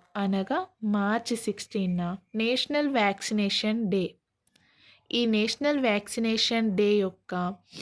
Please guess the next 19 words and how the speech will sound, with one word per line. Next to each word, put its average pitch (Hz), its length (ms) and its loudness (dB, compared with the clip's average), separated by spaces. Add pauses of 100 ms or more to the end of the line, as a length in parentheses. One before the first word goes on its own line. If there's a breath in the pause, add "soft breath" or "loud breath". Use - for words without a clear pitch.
(300 loud breath)
చారిత్రక 214 540 0
నేపథ్యం 196 580 0
ఏంటిది, 190 480 -2 (140)
అసలు 233 240 -2
ఈ 226 60 0
నేషనల్ 214 500 0
వ్యాక్సినేషన్ 208 920 -2
డేని 202 240 2
ఎందుకు 202 340 0
జరుపుతారు, 190 600 -2
వీడియోలో 196 420 2
చూద్దాం. 180 360 -2 (500 loud breath)
వీడియో 208 260 2
లాస్ట్ 196 380 -2
వరకు 185 380 -4
చూడండి. 190 400 -2 (4000)
జాతీయ 285 280 0
టీకా 240 420 0
దినోత్సవం. 196 640 -2